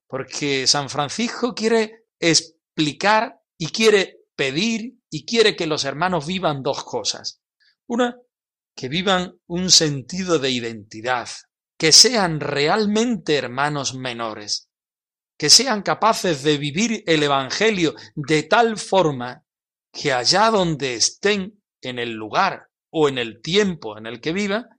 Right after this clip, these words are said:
los hermanos sean uno y sean evangelios vivos y vivientes. Ese es el sentido de identidad. Nosotros no valemos por nosotros mismos, sino que vamos mostrando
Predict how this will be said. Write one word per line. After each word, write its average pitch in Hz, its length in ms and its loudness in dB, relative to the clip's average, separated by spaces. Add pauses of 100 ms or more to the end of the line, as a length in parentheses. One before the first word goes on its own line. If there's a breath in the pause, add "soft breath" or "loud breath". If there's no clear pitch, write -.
(420)
los 135 220 -4
hermanos 156 460 2
sean 160 300 4
uno 156 400 -2 (440)
y 127 120 -8
sean 156 760 6
evangelios 123 880 -4 (220 soft breath)
vivos 131 580 -2
y 117 80 -8
vivientes. 107 720 -14
Ese 185 280 2
es 185 80 2
el 202 120 -2
sentido 175 600 -2
de 143 120 -2
identidad. 113 760 -10 (400)
Nosotros 160 500 0
no 160 220 4
valemos 160 520 4
por 139 220 -4
nosotros 139 520 -4
mismos, 139 440 -2
sino 139 280 -6
que 139 180 -4
vamos 170 540 2
mostrando 156 920 -2